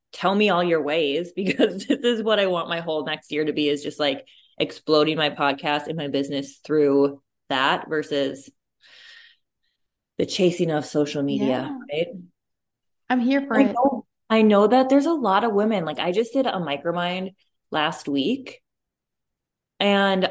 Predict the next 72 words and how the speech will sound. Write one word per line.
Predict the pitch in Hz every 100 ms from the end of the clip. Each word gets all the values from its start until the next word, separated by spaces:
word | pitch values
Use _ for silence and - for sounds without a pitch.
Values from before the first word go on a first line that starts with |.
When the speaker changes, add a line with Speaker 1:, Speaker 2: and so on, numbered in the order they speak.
| -
Speaker 1:
all | 175 175 202
of | 214
the, | 226 220 _
the | 226
women | 180 170 175
that | 165
were | 156
in | 156
there | 156
were | 151
like, | 151 147
"Oh | 175
my | 180
gosh, | 175 160 151
I | 156 165
love | 175 151 156 165
this | 175
idea | 170 151 151
of, | 143
like, | 147 139
building | 147 143 147
a | 143
business | 135 139 139 135 -
off | 135 135
of | 139
social | 139 139 139
media | 135 127 151
and, | 151 143
like, | 139
social | 139 143 - 143
media | 139 135 139
just | 139 143
being, | 139 139
like, | 131 131 127 - _ _ _ _
the | 147
sprinkles | 143 - 156 151 135 135
if | 139
I | 143
wanna | 139 135 135
be | 135
on | 123 123
it." | 127 -
And | 139
I'm | 143
like, | 143 139 139
"Yeah, | 151 156
I'm | 143 127 143
here | 147 143
for | - 135
it. | 123 120
Like, | 127 - _
let's | 143 143 143 -
do | 143 123
it." | 73 - - - - _ _ -
Because | 170 170 156
it's | 156 -
Speaker 2:
I |
Speaker 1:
just, | 381 392
Speaker 2:
feel | 427
Speaker 1:
like | 640
Speaker 2:
like | 554 403
it's | 403
a | 320
trend | 285 - 220 269 330 254
now. | 226
I | 240
feel | 233 330
like | 415 381
people | 294 294
are | 240
getting | 226 233 240
off. | 233